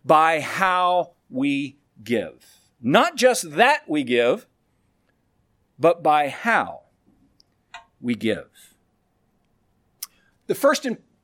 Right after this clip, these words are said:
uh, of Paul's encouragements, number one, is this: give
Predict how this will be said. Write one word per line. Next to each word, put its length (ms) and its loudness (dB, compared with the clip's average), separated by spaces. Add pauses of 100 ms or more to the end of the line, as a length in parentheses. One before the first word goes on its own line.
(200)
uh, 280 0
of 180 -4
Paul's 300 2
encouragements, 640 -6
number 260 2
one, 220 0
is 120 -4
this: 300 0 (280)
give 560 2